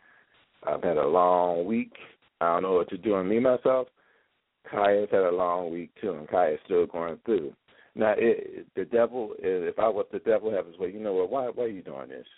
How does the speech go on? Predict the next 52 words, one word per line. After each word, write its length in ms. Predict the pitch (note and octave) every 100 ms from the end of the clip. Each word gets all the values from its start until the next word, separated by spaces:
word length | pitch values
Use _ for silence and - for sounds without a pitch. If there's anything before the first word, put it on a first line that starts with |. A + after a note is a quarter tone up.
| _ _ _ _ _ _
You 140 | A2+
know 220 | A2+ G2 E2+
you're, 260 | E2 D#2
you're 180 | - F2+
not 260 | E2+ C2+ C2+
ready. 260 | C#2+ D2+ -
You 160 | A#2
know, 200 | G2+ D#2+
you 180 | E2 G#2+
don't 160 | F2+ D#2
wanna 180 | C2+
do 220 | C2+ D#2 C#2+
this. 160 | D#2+
Why 140 | G2+ C3+
are 60 | A#2
you 160 | F2+
doing 340 | F2+ D2+ C#2 C2
this? 200 | C#2 - - - _ -
You 100 | A#2
can 140 | A#2+
just 160 | G2+ -
stop 340 | - G2 A2+ A2+
now." 480 | G#2 F2+ D#2+ D#2+ D#2+ _ - _ -
You 120 | G2+
know, 120 | F2+
this 100 | G2+ -
perpetual 560 | A#2 - - A#2 G#2
praise 260 | - A2+ F#2+ -
Friday 380 | A#2+ G2+ F2 -
thing 220 | F#2+ E2+ D#2+
is, 200 | D#2 D2+
you 100 | F#2+
know, 120 | E2+
you 120 | E2+ G2
might 140 | F#2+
as 60 | -
well 80 | E2
just 100 | D2+
give 180 | F#2+ F2+
it 120 | G2+
up, 220 | E2 - - _ _ _ _
because 220 | F#2+ E2 -
people 200 | A#2+ A2+
don't 180 | G2 G2
understand 520 | F2 - B2 F#2 E2
that 180 | D2+ A2+
you 80 |
have 160 | G#2+ F2+
to 100 | F2
give, 380 | - G2+ F#2 F2 - - - _
be 100 | A2
like, 240 | F#2 E2+